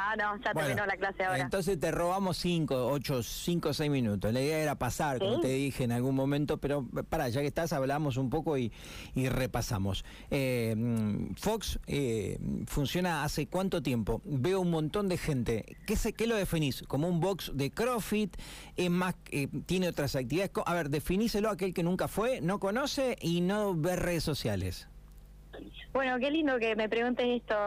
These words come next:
Speaker 1: Seba, porque me encantaría que, que todo el mundo tenga un Fox en su vida, tenga la marca o el color que sea. Eh, Fox está funcionando ahora ya hace dos años, tiene dos sucursales, una en Pico y otra en América.
Speaker 2: Ujú.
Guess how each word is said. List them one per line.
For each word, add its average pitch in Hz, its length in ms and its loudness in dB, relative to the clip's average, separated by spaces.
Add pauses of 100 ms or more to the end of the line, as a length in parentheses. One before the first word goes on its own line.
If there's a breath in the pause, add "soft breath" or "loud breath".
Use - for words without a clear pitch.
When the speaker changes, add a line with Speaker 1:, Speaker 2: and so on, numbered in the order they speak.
Speaker 1:
Seba, 226 220 0
porque 196 320 0
me 196 140 -2
encantaría 208 720 0
que, 202 240 0 (100)
que 202 140 0
todo 262 240 0
el 247 60 2
mundo 254 360 2
tenga 226 540 0
un 226 180 0
Fox 240 240 -2
en 214 140 -2
su 202 100 2
vida, 233 360 2
tenga 220 380 -2 (360)
la 190 180 0
marca 233 400 -2
o 208 80 2
el 196 160 -2
color 208 320 0
que 208 140 -2
sea. 175 280 -2 (360)
Eh, 220 320 0
Fox 320 180 -4
está 254 260 -2
funcionando 233 520 -2
ahora 226 320 0
ya 220 80 -2
hace 220 160 -2
dos 214 180 0
años, 269 360 0 (580)
tiene 233 240 0
dos 226 180 0
sucursales, 247 640 0 (100)
una 214 400 0
en 196 100 -2
Pico 220 300 -2
y 208 120 2
otra 226 200 0
en 196 80 0
América. 190 480 -2 (160)
Speaker 2:
Ujú. 123 260 0